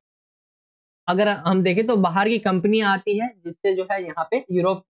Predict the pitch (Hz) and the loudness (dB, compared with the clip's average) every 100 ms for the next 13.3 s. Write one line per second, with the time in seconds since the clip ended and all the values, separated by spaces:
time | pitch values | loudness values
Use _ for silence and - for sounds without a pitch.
0 | _ 156 160 175 180 170 156 170 151 147 | _ -4 -4 -4 -6 -6 -4 -6 -6 -6
1 | 165 160 165 220 - _ _ 196 220 247 | -6 -6 -6 -8 -10 _ _ 0 2 0
2 | 226 214 247 226 208 185 196 226 - 185 | -2 0 0 0 0 2 2 0 0 -2
3 | 185 180 175 202 196 - 175 185 185 170 | 0 -4 0 0 0 -2 -2 0 0 2
4 | 196 196 165 156 180 185 196 185 151 135 | 0 0 -2 -2 -4 -2 -2 -2 -6 -6
5 | 147 180 170 165 175 175 220 220 151 160 | -8 -8 -8 -10 -10 -8 -8 -4 -2 0
6 | 180 240 - _ _ 175 208 254 - 220 | 0 -2 -6 _ _ -2 0 0 0 0
7 | 208 233 220 220 202 202 208 208 196 208 | 2 2 2 2 0 2 2 2 2 0
8 | 214 202 - 190 180 170 170 226 208 190 | 0 -4 -2 -2 0 0 0 -2 0 0
9 | 147 - - _ _ _ _ _ _ 180 | -2 -8 -16 _ _ _ _ _ _ 0
10 | 208 240 214 202 202 196 - _ - 214 | 2 2 2 0 0 -4 -4 _ -2 -2
11 | 226 214 254 240 208 208 220 247 262 220 | 0 -2 -2 0 0 0 0 0 0 2
12 | 185 196 214 226 196 196 185 _ 175 170 | 2 2 2 2 0 -2 -6 _ -2 -2
13 | 190 185 185 | -2 -2 -2